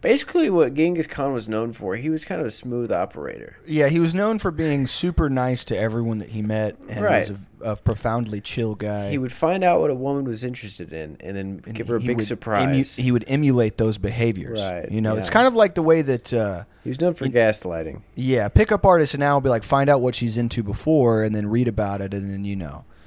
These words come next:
Speaker 2: pretend to be, you know, like, so he would try the negging thing where he would be like, "Oh, nice shoes." And if that didn't work, he'd be like, "Oh, I see that you're, like, volleyball, you know, I,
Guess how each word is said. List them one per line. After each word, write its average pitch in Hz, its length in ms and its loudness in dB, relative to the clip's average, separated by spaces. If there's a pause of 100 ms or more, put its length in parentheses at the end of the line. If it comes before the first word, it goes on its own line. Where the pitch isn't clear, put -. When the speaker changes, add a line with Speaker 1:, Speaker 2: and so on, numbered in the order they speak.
(260)
Speaker 2:
pretend 123 360 0
to 113 60 0
be, 101 320 -2
you 101 120 -6
know, 95 280 -10
like, 101 180 -10
so 131 120 0
he 151 120 6
would 139 140 2
try 135 220 6
the 117 100 0
negging 101 420 -4
thing 95 320 -8
where 98 80 -6
he 127 100 -6
would 98 120 -4
be 98 80 -4
like, 87 240 -4
"Oh, 117 100 4
nice 104 300 -4
shoes." 110 520 0
And 98 80 -8
if 101 100 -10
that 123 180 2
didn't 107 180 -6
work, 101 160 -8
he'd 110 100 -10
be 110 60 -6
like, 101 140 -6
"Oh, 214 180 -2
I 160 80 0
see 165 200 -4
that 160 100 -2
you're, 160 160 -2
like, 156 280 -2 (480)
volleyball, 117 600 0
you 101 80 -8
know, 98 160 -10
I, 123 260 -6